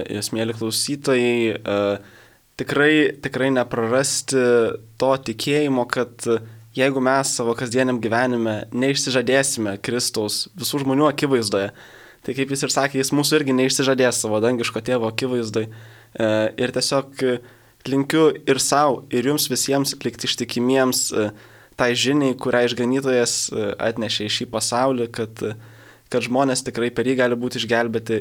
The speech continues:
ir, ir tokiu būdu su šia žinia širdy, e, įgauti tų jėgų kasdienybėje savo, kad ir kur jūs dirbat, kad ir ką jūs darot, e, perkeisti tą kultūrą, e,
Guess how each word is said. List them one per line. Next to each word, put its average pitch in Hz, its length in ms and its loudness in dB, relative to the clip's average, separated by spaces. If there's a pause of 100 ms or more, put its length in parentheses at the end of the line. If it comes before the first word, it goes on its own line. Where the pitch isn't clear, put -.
ir, 110 220 0 (420)
ir 127 160 2
tokiu 131 320 -2
būdu 135 360 4
su 123 120 0
šia 139 140 4 (100)
žinia 127 160 2
širdy, 120 400 0 (460)
e, 110 180 0 (400)
įgauti 135 400 2
tų 123 160 0
jėgų 117 320 2
kasdienybėje 127 560 2
savo, 139 320 2 (260)
kad 123 180 -4
ir 123 160 0
kur 139 200 2
jūs 123 160 -2
dirbat, 143 280 2
kad 127 140 -6
ir 123 100 -2
ką 131 240 2
jūs 120 160 -2
darot, 120 360 2
e, - 680 -6
perkeisti 117 600 0
tą 127 120 2
kultūrą, 139 640 2 (120)
e, 110 340 0